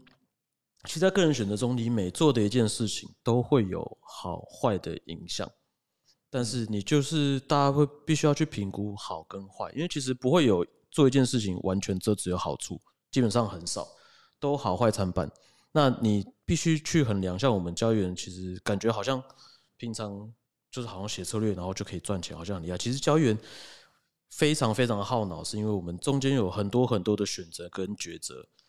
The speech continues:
那它所会带来的好处跟坏处，我们必须非常了解，我们必须承担好处跟坏处带来的风险跟收益，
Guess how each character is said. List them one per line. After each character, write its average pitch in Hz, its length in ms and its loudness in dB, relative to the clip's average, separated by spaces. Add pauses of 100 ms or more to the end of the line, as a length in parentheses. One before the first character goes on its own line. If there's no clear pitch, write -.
(120)
那 131 120 0
它 127 180 2 (160)
所 - 180 0
会 127 140 4
带 117 240 4
来 90 80 2
的 87 180 -2 (520)
好 - 240 -2
处 135 160 0
跟 123 220 2
坏 110 160 0
处， 107 180 -6
我 92 60 -6
们 85 80 -10
必 104 140 -8
须 101 120 -8
非 95 160 -6
常 90 140 -6
了 76 180 -8
解， - 140 -10
我 85 60 -8
们 90 40 -10
必 120 120 0
须 117 180 -4
承 90 300 -8
担 95 200 -4 (540)
好 92 260 -4
处 110 200 0
跟 104 180 2
坏 107 160 2
处 92 220 -4
带 98 180 -4
来 82 100 -6
的 90 120 -10
风 92 200 -8
险 - 240 -10
跟 87 320 -10 (200)
收 87 280 -4
益， 92 220 -8